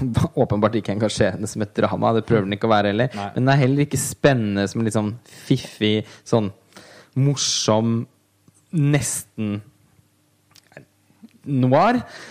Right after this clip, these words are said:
Speaker 1: eh, og den er, eh, og, og, og alt den liksom settingen, eh, og, og, og, og alle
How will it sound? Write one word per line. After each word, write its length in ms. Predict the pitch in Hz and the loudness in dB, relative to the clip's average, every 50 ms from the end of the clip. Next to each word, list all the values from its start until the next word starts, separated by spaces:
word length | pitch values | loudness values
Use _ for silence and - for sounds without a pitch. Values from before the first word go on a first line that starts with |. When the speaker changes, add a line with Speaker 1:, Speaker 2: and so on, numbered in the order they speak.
| - 147 | -20 -12
Speaker 1:
eh, 380 | - - 135 131 135 135 127 - - - | -2 2 2 4 4 2 0 -2 -4 -2
og 180 | 147 135 135 127 | 0 0 2 4
den 180 | 127 127 131 127 | 2 2 2 0
er, 360 | - 123 123 127 127 117 - - - _ _ | 0 2 2 2 2 0 -2 -6 -14 _ _
eh, 380 | 135 117 95 87 82 - - - _ _ _ | -10 -8 -8 -8 -10 -12 -14 -20 _ _ _
og, 140 | - 156 151 | 0 0 0
og, 240 | - - 160 143 - - | 2 0 -2 -2 2 0
og 200 | 180 - - 170 | 0 0 2 2
alt 220 | 165 170 165 165 - | 4 4 2 2 0
den 140 | 170 165 165 | 2 2 2
liksom 240 | 156 - 143 143 139 135 - - | 2 2 2 2 2 -2 -6 -10
settingen, 720 | - - 156 156 - _ _ 139 135 135 139 139 143 147 147 151 - - _ | -4 -4 -4 -4 -6 _ _ -4 -2 0 0 2 2 0 -2 -4 -8 -16 _
eh, 220 | - 117 120 110 - | -4 -2 -2 -2 -4
og, 240 | - - 135 135 - - | -4 -4 -4 -4 -4 -2
og, 140 | - 147 139 - | -2 -2 -2 -2
og, 220 | 120 123 131 117 104 82 95 131 | -4 -8 -10 -10 -12 -14 -12 -10
og 220 | 143 143 123 156 | -10 -6 -4 -2
alle 280 | 156 139 123 123 123 | -2 0 2 2 4